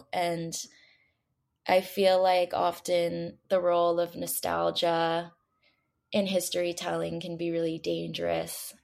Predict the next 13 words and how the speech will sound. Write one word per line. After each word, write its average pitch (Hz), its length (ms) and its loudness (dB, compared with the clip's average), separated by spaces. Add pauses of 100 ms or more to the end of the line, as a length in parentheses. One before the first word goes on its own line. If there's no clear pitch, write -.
And 165 540 -6 (1080)
I 190 60 -2
think 175 160 -4
we're 180 100 4
gonna 170 180 0
talk 170 260 -6
about 175 320 -2
some 175 160 -6
examples 165 680 -8
where 104 140 0
that 95 420 0 (680)
is 185 180 -4
apparent. 175 520 -4